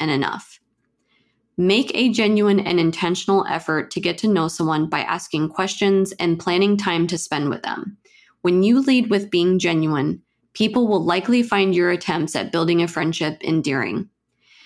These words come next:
And if you like spending time with that person, tell them. Those meaningful gestures mean more to people than you think they might. Tip number five, remind yourself of the end goal.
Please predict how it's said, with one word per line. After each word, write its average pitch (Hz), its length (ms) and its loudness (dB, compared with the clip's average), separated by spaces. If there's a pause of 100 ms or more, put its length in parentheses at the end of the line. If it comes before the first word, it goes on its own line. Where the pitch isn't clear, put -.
(140)
And 190 120 2
if 180 140 0
you 180 80 4
like 196 240 0
spending 208 320 0
time 226 220 2
with 208 140 2
that 165 180 -2
person, 190 600 0
tell 269 200 0
them. - 340 -4 (520)
Those 180 200 2
meaningful 247 440 4
gestures 185 680 0
mean 185 400 2
more 175 240 2
to 170 80 -2
people 156 320 -2
than 151 200 0
you 151 80 0
think 151 260 -4
they 110 80 -4
might. 82 300 -8 (2250)
Tip 254 220 -2
number 254 300 4
five, 185 640 0 (200)
remind 185 480 4
yourself 202 640 0
of 165 140 -4
the 160 160 0
end 160 280 -2
goal. - 400 -6